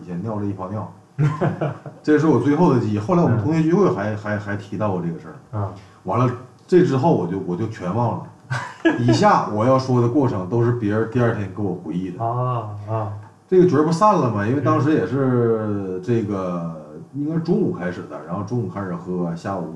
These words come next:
Speaker 1: 下午吃，然后快傍晚的时候，这个局儿散了之后，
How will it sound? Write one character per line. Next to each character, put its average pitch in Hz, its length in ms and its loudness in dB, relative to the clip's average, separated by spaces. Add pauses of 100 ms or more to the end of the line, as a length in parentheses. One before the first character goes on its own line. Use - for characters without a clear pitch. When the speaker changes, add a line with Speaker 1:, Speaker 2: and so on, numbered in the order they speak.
(100)
Speaker 1:
下 95 200 -4
午 78 100 -8
吃， - 200 -18 (160)
然 85 100 -8
后 110 200 -6 (320)
快 156 160 -2
傍 165 200 0
晚 - 180 -6
的 101 80 -8
时 - 80 -10
候， 101 100 -4
这 123 80 -2
个 120 80 0
局 92 140 -6
儿 101 100 -4
散 127 240 -4
了 107 80 -4
之 101 120 -10
后， 98 300 -6